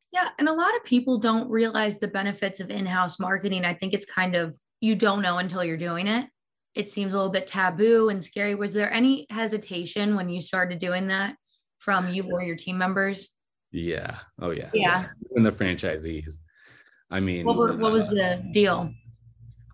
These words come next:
Speaker 2: I mean, it's like, e-, ever, everything that you take responsibility for, now you're responsible for it. So even just our internal team, we were nervous that, like, well, if the ads don't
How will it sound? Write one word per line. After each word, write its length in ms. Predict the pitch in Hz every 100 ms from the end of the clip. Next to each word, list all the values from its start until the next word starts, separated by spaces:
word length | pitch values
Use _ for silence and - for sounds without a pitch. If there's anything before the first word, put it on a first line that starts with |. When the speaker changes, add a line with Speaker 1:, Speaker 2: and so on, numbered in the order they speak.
| 104
Speaker 2:
I 60 |
mean, 160 | 117 117
it's 140 | 120
like, 300 | 131 123 -
e-, 160 | 110 113
ever, 380 | 113 117 123 -
everything 580 | 110 123 120 117 107 104
that 120 | -
you 200 | 95 98
take 280 | 98 95 -
responsibility 680 | 85 92 90 82 110 170
for, 180 | 117 92
now 120 | 90
you're 160 | 107 98
responsible 500 | 87 - 135 139 82
for 220 | 78 64
it. 140 | - - _ - - - -
So 160 | 120
even 200 | 110 120
just 240 | 110 95 98 _
our 160 | 110 104
internal 400 | 92 - 127 160
team, 260 | - 87
we 100 | 82
were 120 | 135 110
nervous 460 | 104 123 120 107
that, 180 | - 82
like, 220 | 90 90 -
well, 300 | 101 90 -
if 100 | 92
the 100 | -
ads 260 | 113 113 110
don't 220 | 98 98